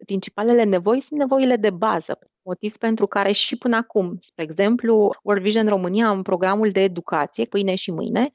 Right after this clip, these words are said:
aveam masă. De ce? Pentru că nu puteam să facem prevenirea abandonului școlar și creșterea performanței fără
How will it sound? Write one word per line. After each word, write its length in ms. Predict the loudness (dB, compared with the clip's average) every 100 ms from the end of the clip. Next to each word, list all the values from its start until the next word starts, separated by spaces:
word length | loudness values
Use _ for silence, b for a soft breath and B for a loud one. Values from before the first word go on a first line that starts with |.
| -4
aveam 320 | -2 0 0
masă. 460 | 0 0 -2 -4 0
De 180 | 0
ce? 480 | 0 2 2 2 0 -2 _
Pentru 280 | -2 -2 -2
că 140 | 0
nu 160 | 2 0
puteam 420 | -2 -2 0 0
să 160 | 0 -4
facem 760 | -2 -4 0 -2 -2 -8 -10 _
prevenirea 500 | -2 0 2 2 0
abandonului 560 | 0 -4 -4 -4 -2 -2
școlar 600 | -4 -2 0 0 -2 -4 -6
și 220 | -8 -8 -10
creșterea 400 | -6 -6 -2 -4
performanței 800 | -2 -6 -4 -2 -2 -2 -2 -4
fără 520 | -4 0 2 2 0